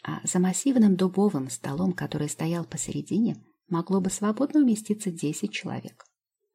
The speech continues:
Всё в этом доме было слишком большим для обычной жизни.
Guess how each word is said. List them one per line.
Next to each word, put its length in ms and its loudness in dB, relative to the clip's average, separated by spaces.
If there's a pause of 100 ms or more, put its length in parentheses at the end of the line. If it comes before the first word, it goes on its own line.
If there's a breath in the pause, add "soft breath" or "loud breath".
(640)
Всё 400 0
в 100 -8
этом 280 -4
доме 300 2
было 340 -4
слишком 640 -8
большим 400 -2
для 240 -2
обычной 400 -4
жизни. 440 -6